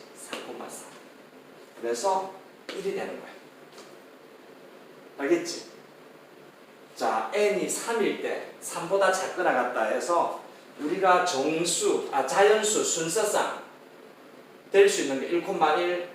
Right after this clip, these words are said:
그다음 이, 일, 아, 일, 이, 일, 삼, 이, 일, 삼, 여섯 개인데 이 중에서 B가 삼의 배수인 거는 하나, 둘, 세 개지? Y좌표가 삼인 거. 그 중에서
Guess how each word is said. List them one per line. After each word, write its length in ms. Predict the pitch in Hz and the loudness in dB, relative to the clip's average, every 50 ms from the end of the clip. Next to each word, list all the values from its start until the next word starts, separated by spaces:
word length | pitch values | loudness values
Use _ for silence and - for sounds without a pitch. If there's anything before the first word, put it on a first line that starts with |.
| - - - | -18 -16 -10
그다음 380 | - 117 117 113 113 - - - | -8 -6 -6 -6 -8 -10 -12 -10
이, 60 | - | -10
일, 80 | - - - 185 180 175 170 160 160 156 180 180 185 190 190 190 190 - - - - - | -10 -8 -4 -2 2 4 6 6 6 6 4 2 0 0 -4 -6 -8 -12 -14 -20 -14 -8
아, 120 | 123 - - | -6 -4 -2
일, 140 | 185 185 180 | -2 -2 0
이, 480 | 185 190 180 165 156 - 170 165 165 | 0 0 2 2 2 2 2 0 -2
일, 100 | 180 180 185 180 165 156 127 | -4 -6 -6 -4 -4 -4 -4
삼, 280 | - - - - - - 135 | -4 -4 -6 -8 -8 -8 -6
이, 60 | 147 | -6
일, 1500 | 147 - 190 180 170 170 175 175 165 - - - - 139 135 - 131 - - - - - - 165 170 170 190 180 165 160 | -6 -4 -4 -2 2 2 2 2 2 -2 -4 -8 -8 -6 -6 -4 -6 -6 -8 -12 -14 -12 -10 -10 -8 -6 -2 0 0 0
삼, 360 | - - 175 - - - - - - - - - - - 165 | 0 0 -2 -2 -2 -4 -8 -12 -16 -18 -20 -18 -2 4 6
여섯 340 | 202 226 - - - - | 8 8 8 8 4 2
개인데 680 | - - - - - - 185 160 - - - - - - - - - - - | 2 -2 -2 -2 0 2 2 2 2 0 -2 -6 -10 -14 -16 -18 -20 -18 -12
이 80 | - 208 | -8 -2
중에서 640 | - 262 254 240 - - - - - - - - - - - - - - - - - - - | 0 2 2 4 4 4 2 2 0 -2 -4 -8 -10 -14 -18 -20 -20 -20 -20 -20 -20 -18 -12
B가 540 | - - 277 277 277 269 269 - 196 185 - | -6 -4 -2 0 0 2 4 6 6 6 6
삼의 800 | - - - - - - 247 254 247 247 226 202 - - - - 110 | 4 0 -2 -4 -2 0 2 2 4 4 4 2 2 2 0 -2 -4
배수인 480 | 113 110 - 175 175 151 127 113 110 | -4 -4 -2 0 0 0 0 -2 -4
거는 480 | 110 110 113 147 165 - - - - - - - - - - - - - - - - - | -4 -2 -2 0 0 0 0 -2 -6 -10 -14 -18 -20 -20 -20 -20 -20 -20 -20 -20 -12 -6
하나, 380 | 190 196 202 208 208 202 208 | 0 2 4 4 2 2 -2
둘, 240 | 202 180 180 180 170 | -4 -4 -4 -2 -2
세 240 | 170 - - 135 - | -4 -4 -4 -4 -2
개지? 540 | 131 131 131 131 - 208 214 214 214 - - - - - - - - | 0 2 2 0 0 -4 -6 -8 -10 -12 -16 -20 -20 -20 -20 -10 -6
Y좌표가 500 | 131 139 139 - - - - 127 120 117 | -4 -2 -2 0 -2 -4 -4 -4 -6 -6
삼인 360 | - - 156 139 131 120 117 | -6 -6 -6 -6 -6 -6 -6
거. 240 | 113 - - - - - - - - - - - - | -6 -8 -8 -10 -12 -16 -20 -20 -20 -20 -20 -16 -8
그 180 | - - 208 214 | -4 -2 0 2
중에서 800 | - 277 277 254 226 214 - - 269 269 262 269 269 - - | 2 4 4 4 4 4 6 8 10 10 10 8 6 0 -4